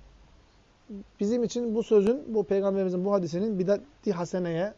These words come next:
sonradan çıkarılan, din adına yapılan bid'atlere, e, teşvik olmayacağını anlarız. Ama sen oradan koparırsan, adamın yaptığı gibi "Hediyeleşin, sevişin." diyor. Peygamberimiz diyor ki, "Hediyeleşirseniz birbirinizi seversiniz. Sevgi hasıl olur."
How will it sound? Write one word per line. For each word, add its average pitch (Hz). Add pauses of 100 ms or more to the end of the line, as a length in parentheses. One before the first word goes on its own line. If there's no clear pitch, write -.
(180)
sonradan 190
çıkarılan, 180
din 202
adına 180
yapılan 175 (520)
bid'atlere, 190 (520)
e, 170
teşvik 196
olmayacağını 196
anlarız. 165 (440)
Ama 196
sen 202
oradan 208
koparırsan, 208 (720)
adamın 185
yaptığı 190
gibi 160
"Hediyeleşin, 196
sevişin." 196
diyor. 135
Peygamberimiz 170
diyor 196
ki, 151
"Hediyeleşirseniz 190 (280)
birbirinizi 202
seversiniz. 208 (920)
Sevgi 226
hasıl 202
olur." 165